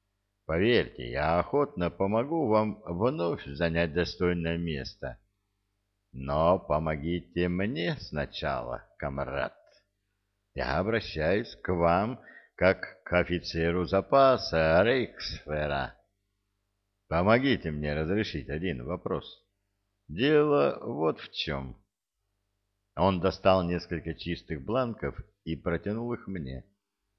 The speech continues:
«Взгляните на эти бланки.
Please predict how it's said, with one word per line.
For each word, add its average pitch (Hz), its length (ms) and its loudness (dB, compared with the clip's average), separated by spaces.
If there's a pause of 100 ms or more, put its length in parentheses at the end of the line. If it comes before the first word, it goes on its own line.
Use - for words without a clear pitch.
(1200)
«Взгляните 98 920 2
на 98 120 2
эти 95 280 2
бланки. 78 720 0